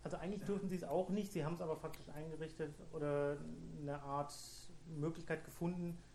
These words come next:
für sich sowas zu bauen. Äh, was man daran sieht, dass manchmal Grafiken deutlich kleiner sind, wenn sie übertragen werden, als die Originale. Das heißt, die haben sich sowas gebaut.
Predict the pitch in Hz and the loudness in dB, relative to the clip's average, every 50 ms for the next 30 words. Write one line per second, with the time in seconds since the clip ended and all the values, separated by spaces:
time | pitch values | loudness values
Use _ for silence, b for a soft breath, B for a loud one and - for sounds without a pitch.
0 | B B - - 151 143 127 135 180 - - - 165 151 160 156 - - 156 139 | B B -6 -2 -2 0 0 0 0 -2 -2 -2 2 2 2 2 2 -2 -6 -2
1 | - 131 131 151 180 214 247 247 - - - - B B B B B B B B | -2 0 0 2 2 0 0 -2 -6 -10 -14 -14 B B B B B B B B
2 | B B B - - - - - - 151 147 143 143 139 135 139 139 - 160 156 | B B B -16 -16 -18 -16 -12 -6 -2 2 4 4 4 4 2 0 0 0 2
3 | 143 143 143 151 156 147 156 151 151 147 143 - 143 143 139 - 143 - - 127 | 2 2 4 2 0 -2 -2 -2 -2 -2 -2 -2 -2 -2 -2 -2 -4 -2 0 0
4 | 139 139 - 147 147 151 147 143 143 143 143 139 135 - - 135 139 135 - 135 | 0 0 -2 -4 -2 -2 0 0 2 2 0 0 -2 -4 -2 0 0 0 0 -2
5 | - - - - - 139 143 147 160 156 143 147 151 151 156 151 147 - - 139 | -6 -8 -8 -4 -2 0 2 2 2 2 2 0 0 0 -2 -4 -8 -6 -6 -4
6 | 123 139 131 135 135 - 135 135 135 135 135 131 139 135 135 - - 139 123 123 | -2 0 -2 -2 -2 -2 -2 0 0 0 0 -2 -2 -4 -6 -6 -4 -4 -2 -2
7 | 120 123 120 123 139 175 214 233 - - - B B B B B B B - - | -2 0 0 2 2 2 2 0 -2 -6 -10 B B B B B B B -8 -6
8 | 139 - 143 147 147 - 156 147 151 156 165 165 160 151 - 127 127 123 - - | -2 0 0 0 0 0 2 2 2 2 2 0 -2 -4 -6 -6 -6 -6 -6 -6
9 | 117 104 113 117 120 123 - | -6 -4 -2 -2 -2 -2 -4